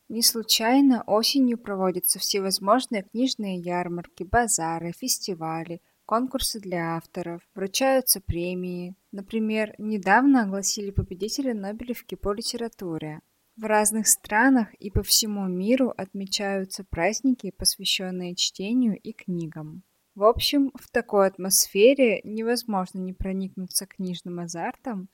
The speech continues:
и вот ты уже вступаешь в клуб одержимых чтением, скупаешь многотомные романы и сутками напролёт не вылазишь из книжных миров.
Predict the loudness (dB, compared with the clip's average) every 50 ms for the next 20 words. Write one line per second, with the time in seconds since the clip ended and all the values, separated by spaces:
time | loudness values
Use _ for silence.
0 | _ -14 -10 -8 -8 -8 -4 0 4 4 4 4 4 _ 2 2 2 2 0 -2
1 | -2 -2 0 0 -2 -2 -2 -4 -4 0 0 0 2 4 6 6 6 4 2 0
2 | -4 -8 -8 _ -4 -4 -4 -2 -4 -4 -2 -2 -4 -2 -2 -4 -4 -4 -4 -6
3 | -6 -6 -8 -8 -6 -4 0 4 4 6 6 4 2 0 -4 -10 _ _ -14 -12
4 | -12 -2 2 6 6 6 6 6 2 -2 -4 -6 -6 -6 -6 -6 -4 -4 -4 -4
5 | -4 -4 -4 -6 -6 -4 -4 -4 -2 0 2 4 6 6 6 4 2 0 -6 _
6 | -10 -6 -6 -6 -6 -6 -10 -4 -2 0 0 0 -2 -4 -6 -6 -8 -8 -6 -4
7 | -6 -6 -6 _ -8 -8 -8 -8 -8 -8 -6 -6 -6 -6 -6 -8 -10 -12 -12 -8
8 | -6 -6 -6 -6 -8 -10 -10 -10 -10 -10 -12 -14 -12 -10 -10 -10 -8 -10 -10 -12
9 | -14